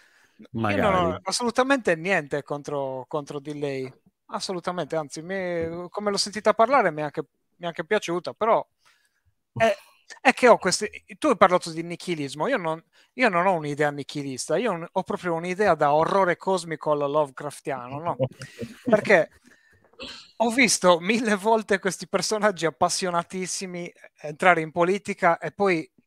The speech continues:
Speaker 1: venire trasformati. È come se,
Speaker 3: Eia.
Speaker 1: è come se,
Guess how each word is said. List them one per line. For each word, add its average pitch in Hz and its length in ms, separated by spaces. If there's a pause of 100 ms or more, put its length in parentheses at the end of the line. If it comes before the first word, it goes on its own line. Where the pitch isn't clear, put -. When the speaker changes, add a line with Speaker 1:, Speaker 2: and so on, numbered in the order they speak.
Speaker 1:
venire 165 380
trasformati. 175 640
È 170 40
come 240 200
se, 147 300
Speaker 3:
Eia. 95 140 (440)
Speaker 1:
è 208 100
come 247 200
se, 202 280